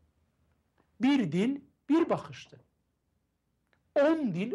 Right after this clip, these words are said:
on baxışdır. Bir var bu bardağı bir dil ilə düzəldəcəksən, bir formada düzəldəcəksən. Bir var bunu min dildə düzəldəcəksən, min formada düzəldəcəksən. Çünki min cürə baxış var. Pəs tənəbbü nədə oldu?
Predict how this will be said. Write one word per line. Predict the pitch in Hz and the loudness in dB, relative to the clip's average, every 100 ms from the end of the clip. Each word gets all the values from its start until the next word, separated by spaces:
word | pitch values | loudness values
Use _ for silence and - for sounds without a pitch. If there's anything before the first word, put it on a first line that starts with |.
| - | -2
on | 254 220 147 | -2 -2 -4
baxışdır. | 127 123 - - 117 _ _ - - - | -12 -18 -20 -20 -20 _ _ -20 -20 0
Bir | 339 381 | 2 4
var | 311 254 | 4 2
bu | 330 | 0
bardağı | 269 240 220 196 175 | 2 2 2 0 0
bir | 226 349 359 | 0 0 2
dil | 330 311 | 2 2
ilə | 294 269 | 2 0
düzəldəcəksən, | 254 254 247 247 226 | 0 0 0 -2 0
bir | 285 370 | 0 0
formada | 339 311 285 262 | 0 0 2 0
düzəldəcəksən. | 233 233 214 214 202 - 196 220 - _ _ _ - _ - | 0 -2 -2 -4 -6 -4 -4 -4 -12 _ _ _ -20 _ 0
Bir | 302 | 2
var | 285 226 | 2 0
bunu | 226 | -2
min | 254 190 202 302 320 285 | -2 0 2 4 4 4
dildə | 208 185 175 156 | 0 -2 -2 -2
düzəldəcəksən, | 160 165 160 208 | -2 -4 -4 -4
min | 214 226 | 0 -2
formada | 208 185 151 143 | 0 -2 -2 -6
düzəldəcəksən. | 127 127 127 139 131 - 262 | -8 -10 -12 -14 -16 -10 -8
Çünki | - 180 202 | -4 0 4
min | 208 247 233 | 4 4 4
cürə | 214 180 | 2 -2
baxış | 135 - - | -8 -12 -20
var. | - _ _ _ _ _ _ - - | -20 _ _ _ _ _ _ -20 -6
Pəs | 202 - - - | -6 -6 -18 -4
tənəbbü | 226 226 208 269 370 | 0 0 2 0 2
nədə | 294 254 | 2 2
oldu? | 220 185 | 0 0